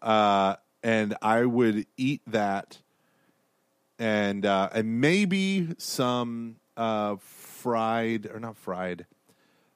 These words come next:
Oh, what do you call that stuff that makes your pee smell terrible? Asparagus. Some asparagus, the way my wife makes it. She does this little wrapped in bacon stuff. I would be in heaven.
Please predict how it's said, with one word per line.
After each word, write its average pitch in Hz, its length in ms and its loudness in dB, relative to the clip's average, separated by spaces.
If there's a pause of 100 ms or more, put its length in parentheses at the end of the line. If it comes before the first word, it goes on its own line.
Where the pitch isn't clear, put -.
Oh, 120 140 -10
what 131 140 -2
do 165 60 -2
you 151 100 -2
call 139 220 -4
that 117 180 0
stuff 113 220 -4
that 107 100 -8
makes 101 240 -8
your 98 80 -6
pee 101 240 -8
smell 90 320 -8
terrible? 87 400 -4
Asparagus. 170 680 0 (580)
Some 110 240 -4
asparagus, 135 580 0
the 131 60 2
way 117 120 2
my 107 180 2
wife 113 340 0
makes 117 360 -4
it. 117 200 0
She 113 100 -6
does 104 120 2
this 98 120 -8
little 104 180 0
wrapped 104 320 0
in 104 100 0
bacon 98 340 -4
stuff. 92 480 -10
I 101 120 0
would 95 140 0
be 92 100 -4
in 80 80 -8
heaven. 80 260 -12